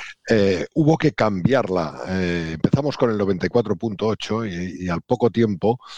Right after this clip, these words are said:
hubo que cambiarla porque hubo una regulación de licencias en Barcelona y nos, nos hizo cambiar un puntito.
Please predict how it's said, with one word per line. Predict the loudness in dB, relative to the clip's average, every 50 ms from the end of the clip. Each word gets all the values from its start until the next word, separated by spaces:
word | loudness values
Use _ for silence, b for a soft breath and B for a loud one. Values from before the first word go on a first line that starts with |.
| B B B B
hubo | 0 2 2 2 2
que | 0 -4
cambiarla | -2 0 0 2 2 2 2 2 2 0 0
porque | 0 -2 -2 -2 -2 -4 -6 _ _ -6 -4 -4 -2
hubo | -4 -6 -6 -6 -4 -4
una | -4 -2 -2 -4 -2
regulación | -2 -2 -4 -2 -2 -2 -2 -2 -2 0 2 4 4 4 4 2 -2 -6 -10 B B B B B B B
de | -4 -2 0 0
licencias | 0 0 0 0 2 2 2 0 -2 -2 -6 -4
en | -4 -2 -2
Barcelona | 0 2 2 2 4 4 4 4 2 2 0 2
y | 2 4 4 4 2 -4 _ _
nos, | -2 0 2 2 2 0 0 -4 -6
nos | -4 -4 -4 -4 -2 0
hizo | 0 0 0
cambiar | 0 0 0 2 2 2 0 0 -2 -4
un | -4 -4 -4
puntito. | -4 -6 -6 -6 -6 -8 -6 -6 -6 -6 -6